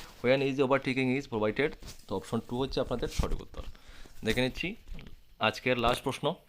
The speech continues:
দশ নম্বর প্রশ্ন। দশ নম্বর প্রশ্নটা কী দেখুন, দশ নম্বর প্রশ্নটাতে আপনাদের কী বলা হয়েছে?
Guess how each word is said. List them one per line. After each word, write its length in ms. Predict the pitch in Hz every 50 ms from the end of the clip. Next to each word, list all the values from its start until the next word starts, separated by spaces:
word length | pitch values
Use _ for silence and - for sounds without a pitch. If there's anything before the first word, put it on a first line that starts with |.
| _ _ _ _ _ -
দশ 260 | 110 117 117 - - 127
নম্বর 160 | 123 120 113
প্রশ্ন। 360 | - 107 95 - 92 98 98
দশ 120 | 92 107 - 131
নম্বর 140 | 135 139
প্রশ্নটা 300 | 131 - 123 - 131 131
কী 160 | 127 - 131 120
দেখুন, 260 | 120 113 - 123 120
দশ 220 | 110 107 - -
নম্বর 140 | 123 127 120
প্রশ্নটাতে 440 | - 113 - 120 123 117 123 123 120
আপনাদের 300 | 117 - 127 113 120 113
কী 140 | - - 117
বলা 160 | 117 113 113
হয়েছে? 380 | 123 117 113 - 127 120 151